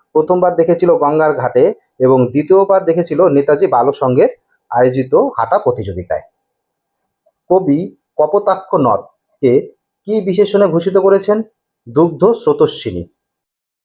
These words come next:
জনম দুঃখিনী কবিতাটি কার লেখা? উত্তর হবে সুনীল গঙ্গোপাধ্যায়।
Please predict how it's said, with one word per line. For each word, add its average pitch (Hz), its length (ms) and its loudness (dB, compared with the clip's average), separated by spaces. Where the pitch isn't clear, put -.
জনম 156 340 2
দুঃখিনী 170 380 0
কবিতাটি 156 420 0
কার 120 260 0
লেখা? 92 320 -8
উত্তর 127 280 0
হবে 156 120 2
সুনীল 127 340 0
গঙ্গোপাধ্যায়। 98 560 0